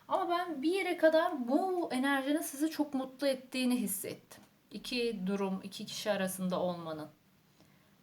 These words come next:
Yani çünkü ora-, oralardan hep istediğin güneş enerjisini almışsın bu zamana kadar. Bu saatten sonra stres olarak binen şeyler var. Çünkü neden? Hani bu saatten sonra bir ilişki ise adının konmasını bekleyen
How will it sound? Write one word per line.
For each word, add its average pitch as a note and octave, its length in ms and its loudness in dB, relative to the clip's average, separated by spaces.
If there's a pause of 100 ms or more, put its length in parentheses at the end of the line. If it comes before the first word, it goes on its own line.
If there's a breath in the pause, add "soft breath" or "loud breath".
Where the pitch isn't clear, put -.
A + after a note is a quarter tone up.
(100)
Yani G#3 220 0
çünkü E4 240 -2
ora-, C#4+ 260 6
oralardan C#4 560 4
hep D4+ 200 0
istediğin C4+ 500 0
güneş B3 280 0
enerjisini C4 560 2
almışsın A#3 600 2
bu F3 60 0
zamana E3 380 -6
kadar. - 360 -6 (420 loud breath)
Bu E4+ 80 0
saatten D#4 580 6
sonra D#4+ 320 0
stres F4 540 -2 (100)
olarak A#3 540 4
binen G3 340 2
şeyler F3 560 -2
var. F#3 200 -2
Çünkü C#4+ 320 -2
neden? D4 300 2 (500 loud breath)
Hani B3+ 120 -6
bu D#4 80 0
saatten C#4+ 440 2
sonra C4+ 240 -2
bir C#4+ 80 0
ilişki C#4 400 -4
ise C4+ 140 -2
adının B3 320 2
konmasını A#3+ 720 0 (360)
bekleyen G3 560 2